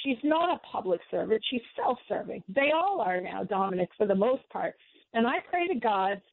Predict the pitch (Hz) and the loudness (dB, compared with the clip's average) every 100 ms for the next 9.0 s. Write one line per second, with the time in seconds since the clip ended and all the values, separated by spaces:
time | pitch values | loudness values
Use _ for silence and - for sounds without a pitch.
0 | _ _ 214 190 247 320 349 _ _ _ | _ _ -2 2 4 2 -2 _ _ _
1 | _ - - - 240 208 - _ _ 226 | _ -20 -16 0 0 0 -8 _ _ -2
2 | 214 190 - 285 285 247 240 233 214 202 | 0 0 -2 2 0 2 0 2 2 0
3 | 208 185 220 254 208 196 180 - _ 214 | -2 0 0 0 -2 0 -2 -4 _ -8
4 | 196 233 247 196 185 190 196 185 190 190 | 0 0 2 0 -2 -4 -6 0 0 2
5 | 196 185 185 180 _ _ _ _ _ _ | -2 -4 -6 -8 _ _ _ _ _ _
6 | _ _ _ _ _ - 262 214 233 208 | _ _ _ _ _ -12 -2 2 2 0
7 | - _ _ _ _ _ _ _ 240 254 | -6 _ _ _ _ _ _ _ -2 0
8 | 294 311 220 226 240 196 185 196 214 175 | 0 0 -2 -2 -2 -2 -2 0 -2 -2